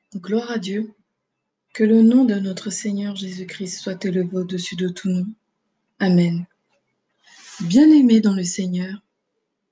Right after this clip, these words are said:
vaccin covid dix-neuf. AstraZeneca, Pfizer, Janssen,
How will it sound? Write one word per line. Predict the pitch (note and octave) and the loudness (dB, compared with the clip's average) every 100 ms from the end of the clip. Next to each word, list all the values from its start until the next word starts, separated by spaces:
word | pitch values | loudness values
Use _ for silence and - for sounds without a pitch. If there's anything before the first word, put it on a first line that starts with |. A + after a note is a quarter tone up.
| _ - | _ -8
vaccin | F3 G#3 - A3 | -4 -4 -2 -2
covid | G#3+ G3+ F#3+ F3+ | -2 -4 -8 -10
dix-neuf. | G#3 - - G3 F3 _ _ _ _ _ _ _ _ _ _ _ _ _ - | -10 -10 -10 -12 -14 _ _ _ _ _ _ _ _ _ _ _ _ _ -6
AstraZeneca, | C4 - - C#4 A#3 G#3 F#3 - F#3+ - _ _ _ _ _ | -6 -4 -4 -2 0 0 0 -6 -12 -14 _ _ _ _ _
Pfizer, | A3 G#3+ G#3 G#3 G3+ - _ _ _ - | 0 0 0 -2 -6 -10 _ _ _ -12
Janssen, | F#3+ G#3+ G#3+ - G3+ F#3+ F3+ | -2 -2 -2 -4 -8 -8 -14